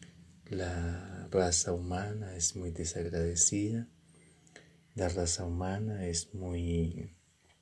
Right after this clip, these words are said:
inconforme con todo lo que el Señor nos da. Entonces, son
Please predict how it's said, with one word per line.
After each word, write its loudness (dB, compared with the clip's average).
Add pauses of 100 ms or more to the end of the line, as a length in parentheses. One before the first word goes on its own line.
(1000)
inconforme 4
con -4
todo 2
lo -2
que -2
el 0
Señor 0
nos -4
da. -2 (1200)
Entonces, -2 (480)
son 0